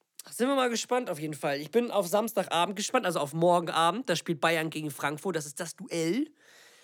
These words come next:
ähm, der zwei, ja, m-,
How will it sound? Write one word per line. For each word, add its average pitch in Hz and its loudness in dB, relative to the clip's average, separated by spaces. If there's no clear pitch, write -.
ähm, 175 -2
der 170 -4
zwei, 160 -4
ja, 147 -8
m-, 135 -12